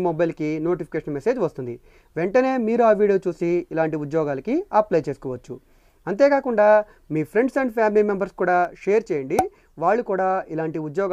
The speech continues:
అవకాశాలని వినియోగించుకోగలుగుతారు. అంతేకాకుండా ఫ్రెండ్స్, మీ మీ జిల్లాల పేర్లను నాకు కామెంట్స్తో తెలియజేస్తే మీ మీ జిల్లాల్లో ఈ గ్రామ వార్డు సచివాలయాల ఉద్యోగాలకు సంబంధించి ఎన్నెన్ని పోస్టులు ఖాళీగా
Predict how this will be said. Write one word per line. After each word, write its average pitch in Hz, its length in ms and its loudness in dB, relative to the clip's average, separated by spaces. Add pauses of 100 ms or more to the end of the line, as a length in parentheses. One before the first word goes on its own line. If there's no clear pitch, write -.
అవకాశాలని 156 500 -6 (380)
వినియోగించుకోగలుగుతారు. 147 880 0 (440)
అంతేకాకుండా 254 440 2
ఫ్రెండ్స్, 269 300 -2 (200)
మీ 196 80 2 (100)
మీ 233 60 4 (120)
జిల్లాల 226 340 4
పేర్లను 220 300 2 (160)
నాకు 175 240 -2
కామెంట్స్తో 214 440 0
తెలియజేస్తే 180 440 0 (440)
మీ 208 80 2 (120)
మీ 247 60 2 (120)
జిల్లాల్లో 220 380 2 (220)
ఈ 214 40 -2 (140)
గ్రామ 202 240 0 (200)
వార్డు 196 320 2
సచివాలయాల 202 600 2
ఉద్యోగాలకు 196 440 0
సంబంధించి 175 460 0 (420)
ఎన్నెన్ని 208 340 2
పోస్టులు 196 300 -2
ఖాళీగా 190 300 2